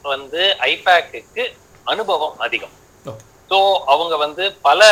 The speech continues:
Speaker 1: அஹ், ரெண்டாயிரத்தி பதினான்காம் ஆண்டு பாஜக திரு மோடி அவர்கள் பிரதமரா, முதல்,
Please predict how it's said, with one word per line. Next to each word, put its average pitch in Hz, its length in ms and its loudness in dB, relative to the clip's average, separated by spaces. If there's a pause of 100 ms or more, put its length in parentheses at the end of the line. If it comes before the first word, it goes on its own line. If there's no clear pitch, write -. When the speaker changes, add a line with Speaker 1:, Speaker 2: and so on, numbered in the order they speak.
(420)
Speaker 1:
அஹ், 120 300 -2
ரெண்டாயிரத்தி 139 640 2
பதினான்காம் 175 720 2
ஆண்டு 147 580 -4 (160)
பாஜக 147 540 0 (120)
திரு 127 200 -18
மோடி 160 240 0
அவர்கள் 143 340 -6
பிரதமரா, 147 400 -4
முதல், 147 300 -8